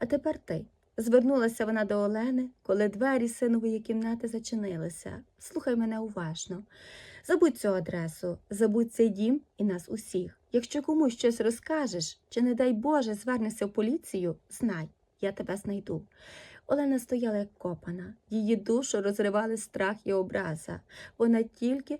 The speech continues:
шепотом запитала: "А якщо він мене знайде, що тоді робити?" "А це вже не твоя справа", обірвала її Оксана Васильівна. "Будь вдячна, що ти зараз ідеш на своїх двох,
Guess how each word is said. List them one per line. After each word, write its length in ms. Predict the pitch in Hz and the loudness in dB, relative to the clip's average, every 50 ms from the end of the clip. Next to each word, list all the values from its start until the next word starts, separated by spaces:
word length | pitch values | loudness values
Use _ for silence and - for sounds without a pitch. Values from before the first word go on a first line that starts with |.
| - | -6
шепотом 600 | _ - - - 180 175 170 - 180 - 190 185 | _ -4 -4 -2 -2 -2 -2 -4 -6 -4 -4 -6
запитала: 800 | 180 - 190 190 - 214 - - 180 175 170 170 170 170 180 208 - _ _ _ | -4 -6 -8 -8 -8 -8 -8 -8 -8 -6 -6 -6 -6 -8 -10 -12 -16 _ _ _
"А 80 | - 202 | -12 -10
якщо 340 | 196 214 208 - - 226 | -10 -10 -10 -6 -4 0
він 160 | 220 240 240 240 | 2 4 4 4
мене 220 | 240 233 226 233 | 4 4 2 2
знайде, 500 | 233 - 262 262 247 240 208 196 185 180 - _ _ _ _ | 0 2 2 2 2 0 -2 -4 -4 -8 -14 _ _ _ _
що 240 | - - - - 262 | -20 -2 2 2 2
тоді 300 | 262 285 269 240 247 208 | 4 2 2 2 2 2
робити?" 580 | 190 196 190 196 202 185 170 160 - 165 170 180 - _ _ _ _ - - - - - | 2 0 0 0 0 0 0 -2 -6 -10 -10 -10 -12 _ _ _ _ -20 -20 -20 -20 -6
"А 100 | - 269 | -6 -6
це 160 | 269 - 320 311 | -4 -2 -4 -4
вже 140 | 302 285 | -2 -2
не 100 | 277 277 | -2 -2
твоя 280 | 269 - 277 269 254 247 | 0 0 0 0 0 0
справа", 520 | 247 - - 233 175 175 165 165 - - - - _ _ _ _ | -2 -6 -6 -6 -6 -6 -6 -8 -10 -12 -14 -16 _ _ _ _
обірвала 520 | - 240 233 208 233 233 220 254 254 240 233 | 6 8 10 10 10 8 8 6 4 4 4
її 140 | 220 214 208 | 4 2 2
Оксана 380 | 202 202 - - 208 202 196 | 0 -2 0 0 2 2 2
Васильівна. 760 | 190 208 208 - - 190 175 165 160 165 160 160 165 165 160 - - - - - - _ - | 2 0 -2 -2 -4 -4 -2 -2 0 0 -2 -2 -2 -4 -6 -8 -14 -20 -20 -20 -16 _ 4
"Будь 200 | 359 339 - 277 | 4 6 6 2
вдячна, 640 | 247 233 302 294 240 202 196 - - 175 170 165 160 - | 0 2 2 2 2 2 0 -2 -4 -4 -4 -4 -6 -10
що 180 | - - - 202 | -10 -4 -2 0
ти 140 | 202 220 214 | 2 2 2
зараз 300 | 214 233 220 208 214 220 - | 4 4 4 4 2 2 0
ідеш 300 | 226 233 233 233 233 - | 0 2 2 2 2 0
на 100 | - 190 | -2 -4
своїх 360 | - - 202 202 208 214 202 | 0 0 2 2 2 0 -2
двох, 420 | 220 214 208 185 175 165 160 - | -2 2 2 4 4 2 -2 -8